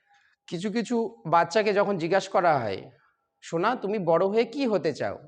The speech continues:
দেখবে এক একজন এক এক রকম বলে, "আমি ডাক্তার হতে চাই, আমি মাস্টার হতে চাই, আমি ইঞ্জিনিয়ার হতে চাই,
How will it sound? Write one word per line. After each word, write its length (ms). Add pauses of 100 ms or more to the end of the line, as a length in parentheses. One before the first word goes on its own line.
দেখবে 220
এক 120
একজন 280
এক 100
এক 120
রকম 320
বলে, 180
"আমি 240
ডাক্তার 400
হতে 240
চাই, 260
আমি 160
মাস্টার 480
হতে 200
চাই, 160
আমি 240
ইঞ্জিনিয়ার 480
হতে 220
চাই, 300